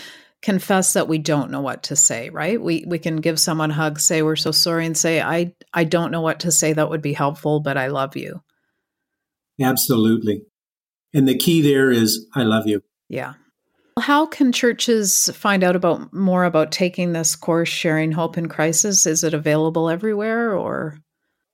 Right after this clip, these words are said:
Speaker 2: No, it's not available everywhere. It's only available through contacting us at billygraham dot C A slash R R T, billygraham dot C A slash R R T,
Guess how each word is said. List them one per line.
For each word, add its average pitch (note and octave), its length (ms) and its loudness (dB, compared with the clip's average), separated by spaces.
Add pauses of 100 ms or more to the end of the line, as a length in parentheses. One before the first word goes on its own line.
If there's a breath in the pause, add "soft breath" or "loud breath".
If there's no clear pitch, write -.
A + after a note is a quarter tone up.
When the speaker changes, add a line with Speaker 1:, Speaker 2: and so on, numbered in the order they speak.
Speaker 2:
No, G3+ 260 4
it's - 160 2
not F#3+ 160 4
available E3 460 4
everywhere. C3 420 4
It's C3 300 2
only G3 260 4
available C#3 540 4
through C#3 640 2
contacting C#3 760 2
us A#2+ 180 2
at A#2 160 -2
billygraham B2+ 580 4
dot A#2+ 320 -2
C B2 760 2
A - 80 -20 (220 loud breath)
slash B2 480 2
R C3 160 2
R A#2 140 2
T, B2+ 440 2
billygraham B2 460 4
dot A#2 160 0
C B2 220 2
A - 20 0
slash A#2 340 0
R B2+ 140 0
R A2+ 100 0
T, B2 440 0